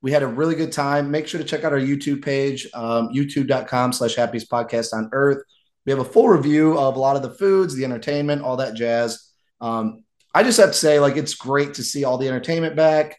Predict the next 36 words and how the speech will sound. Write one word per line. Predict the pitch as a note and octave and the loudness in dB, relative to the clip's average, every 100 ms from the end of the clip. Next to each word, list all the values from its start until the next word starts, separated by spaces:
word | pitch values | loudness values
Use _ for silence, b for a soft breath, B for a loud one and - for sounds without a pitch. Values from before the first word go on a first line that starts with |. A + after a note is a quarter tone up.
| _ _ _ - | _ _ _ -4
Um, | B2+ B2+ A#2 | 0 0 -2
you | C3+ | -2
know, | C#3+ | -2
did | C3 E3+ | 0 2
have | E3+ D#3 | 2 2
a | |
little | D#3 D#3 D3 | 2 0 0
damper | C#3+ D3 D3+ | -2 -2 -2
in | D3 | -2
the | C#3 | -2
moment, | C#3 C#3+ C#3+ C#3 C3+ | -2 -2 -4 -6 -4
um, | C3 C3 B2+ | -2 -2 -4
you | C3 | -6
know, | C3 | -6
for | C3 | -8
a | A#2+ | -4
couple | - C3+ | -2 0
hours | B2+ C3 A#2 | 2 0 -2
with, | A2+ | -6
like, | A2 G#2+ | -8 -4
rain | A#2+ A#2+ A#2+ | -2 -2 -2
and | A2 G2 | -4 -6
storms. | - A#2+ A#2+ A#2+ A#2 - | -2 0 2 2 -2 -4
So | A2+ | -2
we | B2+ | -2
didn't | F#3 | -2
really | A#3+ E3 | -2 -4
get | D3+ | -4
to | C#3 | -6
see | - D3 | -2 -2
as | B2+ | 0
many | B2 | -4
characters | - A#2 B2+ B2+ C3+ | -4 -6 -6 -6 -8
as | B2 | -6
we | B2+ | -6
want, | C3 C3 C3+ | -2 0 -2